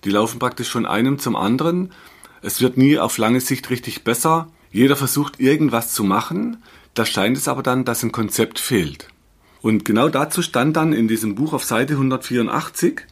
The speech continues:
da geht's um Tipps für Patienten. Patienten sollten Werbeaussagen stets kritisch hinterfragen.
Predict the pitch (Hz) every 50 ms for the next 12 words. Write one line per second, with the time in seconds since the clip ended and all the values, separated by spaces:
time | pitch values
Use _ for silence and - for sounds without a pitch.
0 | _ _ _ _ _ _ _ _ - 117 113 110 120 131 123 - - 127 113 -
1 | - - 180 - - - 147 143 143 135 123 - - - 113 120 143 - - 101
2 | 240 285 311 - - _ _ _ _ _ _ _ _ _ - - - - - _
3 | _ _ _ - 120 120 - - - 131 139 156 - - - - 107 117 120 120
4 | 113 - - - 135 131 135 143 143 - 151 147 143 - - 90 113 117 127 139
5 | 160 139 139 147 151 - 160 147 147 156 151 147 - - 120 123 127 127 - -
6 | - 135 120 - 127 - - 117 110 107 107 - - 90 82 85 90 90 104 82
7 | 76